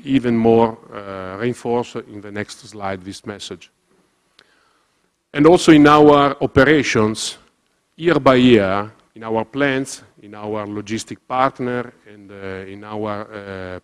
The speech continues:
production certified by A P D. A P D is the international board that allows you to have this measurement about your processes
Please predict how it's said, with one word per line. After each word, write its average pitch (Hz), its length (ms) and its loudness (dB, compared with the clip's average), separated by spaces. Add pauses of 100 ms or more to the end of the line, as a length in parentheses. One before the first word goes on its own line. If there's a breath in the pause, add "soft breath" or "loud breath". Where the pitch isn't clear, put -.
production 107 640 -10
certified 104 840 -16
by 98 120 -12
A 92 360 -18
P 104 120 -20
D. 123 240 -8
A 98 60 -12
P 110 120 -18
D 113 140 -14
is 101 160 -12
the 101 180 -12 (720)
international 104 720 -12
board 113 360 -10
that 101 220 -16 (220)
allows 107 400 -4
you 117 140 -6
to 110 160 -8
have 104 240 -8
this 120 160 -4
measurement 113 680 -4
about 107 400 -10
your 107 260 -6
processes 113 960 -8